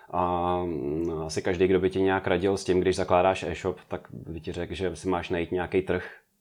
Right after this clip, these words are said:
kde se dá nějak růst, kde nemáš moc velkou konkurenci a tak podobně,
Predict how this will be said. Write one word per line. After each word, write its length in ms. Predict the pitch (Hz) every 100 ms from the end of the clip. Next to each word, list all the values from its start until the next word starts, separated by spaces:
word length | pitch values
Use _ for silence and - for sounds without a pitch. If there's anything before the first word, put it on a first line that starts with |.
| _ _
kde 120 | - -
se 140 | 113
dá 160 | 90 87
nějak 340 | 85 85 - 85
růst, 440 | 92 95 - - 82 82 82
kde 140 | 78 82
nemáš 260 | 85 82
moc 140 | 92 90
velkou 220 | 87 85
konkurenci 560 | 87 87 87 87 -
a 40 | 82
tak 140 | -
podobně, 400 | - 90 85 90